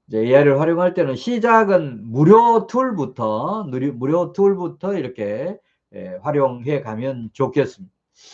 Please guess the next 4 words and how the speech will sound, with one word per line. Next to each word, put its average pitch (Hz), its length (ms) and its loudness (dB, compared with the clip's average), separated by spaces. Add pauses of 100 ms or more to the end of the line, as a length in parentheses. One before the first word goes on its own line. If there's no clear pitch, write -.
(480)
아, 143 520 0
참고로 220 480 2
제 160 260 2
경험인데 131 960 0